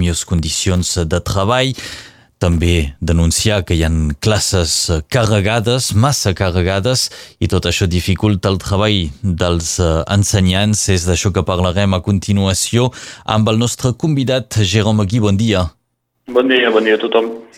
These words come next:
Speaker 1: Cosecretari departamental de la Federació Sindical Unitària, del Sindicat Nacional Unitari d'Institutors i Professors, un dels sindicats, doncs, que, eh, a nivell estatal crida a la mobilització per avui.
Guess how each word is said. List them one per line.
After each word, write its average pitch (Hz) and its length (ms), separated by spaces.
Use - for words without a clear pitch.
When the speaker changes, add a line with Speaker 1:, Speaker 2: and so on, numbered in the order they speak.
Speaker 1:
Cosecretari 120 640
departamental 117 1040
de 107 240
la 104 240
Federació 98 480
Sindical 85 480
Unitària, 127 560
del 110 160
Sindicat 95 400
Nacional 87 440
Unitari 87 440
d'Institutors 87 960
i 78 40
Professors, - 1000
un 104 220
dels 80 300
sindicats, 90 540
doncs, 101 320
que, 101 140
eh, 90 560
a 82 160
nivell 92 320
estatal 98 480
crida 101 520
a 92 100
la 95 100
mobilització 95 960
per 101 220
avui. 104 340